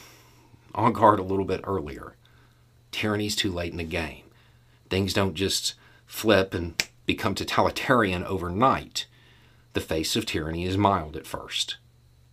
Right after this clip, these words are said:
So you have to be on guard, you have to be alert to the things that precede tyranny. Injustice. Part of the Second Amendment, part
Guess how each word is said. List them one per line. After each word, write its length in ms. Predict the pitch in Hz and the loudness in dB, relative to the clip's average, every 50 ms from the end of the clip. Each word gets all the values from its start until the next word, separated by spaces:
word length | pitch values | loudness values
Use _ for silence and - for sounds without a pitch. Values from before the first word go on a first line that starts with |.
| _ _ _ _ - - - - - - - | _ _ _ _ -20 -20 -20 -20 -20 -20 -14
So 200 | - - - 101 | -8 -4 -4 -2
you 120 | 98 90 87 | -2 -2 0
have 200 | 90 117 117 - | 0 0 0 0
to 80 | 123 | 0
be 260 | 95 101 104 101 98 | 0 2 2 2 2
on 220 | 80 90 95 90 82 | 2 0 0 0 0
guard, 360 | 82 85 95 101 117 139 147 | 2 4 6 8 8 8 6
you 100 | 117 95 | 2 0
have 180 | - - 92 - | -2 -2 -4 -4
to 60 | 82 | -6
be 100 | 82 82 | -6 -6
alert 520 | 73 71 76 90 104 151 175 170 - - - - - - - - - - - - - | -6 -2 0 6 6 6 6 6 0 -8 -12 -16 -20 -20 -20 -20 -20 -20 -20 -12 -4
to 140 | - 120 | -4 0
the 100 | 110 113 | 0 0
things 360 | 110 - 107 107 107 104 101 - | 0 0 0 0 0 0 0 -2
that 160 | 113 104 - | -2 -4 -2
precede 600 | - - 123 - - - 160 165 160 131 104 - | -2 0 2 2 4 4 4 4 4 2 -2 -4
tyranny. 540 | - - - 101 82 80 76 - - - - _ _ _ _ _ _ _ _ _ _ _ _ _ _ _ - _ _ _ _ _ - - - _ - - - - - _ _ _ _ _ - _ _ | -4 -2 -2 -2 -4 -6 -8 -12 -16 -20 -20 _ _ _ _ _ _ _ _ _ _ _ _ _ _ _ -20 _ _ _ _ _ -20 -20 -20 _ -20 -20 -20 -20 -20 _ _ _ _ _ -20 _ _
Injustice. 760 | - 117 117 113 151 160 156 - - - - - - - - - _ _ _ - - _ _ - _ _ _ _ _ _ - - - - | -4 -2 0 0 0 0 0 -4 -6 -6 -10 -12 -12 -12 -14 -18 _ _ _ -20 -20 _ _ -20 _ _ _ _ _ _ -20 -20 -14 -8
Part 440 | - - - 156 170 175 170 - - - - - - - | -4 2 6 6 6 6 6 0 -6 -8 -12 -10 -6 -4
of 120 | 120 104 | -2 0
the 40 | 98 | 0
Second 380 | - - - 131 - - 151 | 0 0 0 0 0 0 0
Amendment, 640 | 135 101 87 87 90 90 76 - - - - - - _ _ _ _ _ _ - - - - - - - - - _ | 0 0 0 0 -2 -2 -2 -6 -12 -16 -20 -20 -20 _ _ _ _ _ _ -20 -20 -20 -18 -18 -18 -20 -20 -16 _
part 420 | - - 135 139 165 160 - - | -2 2 6 6 6 6 4 -2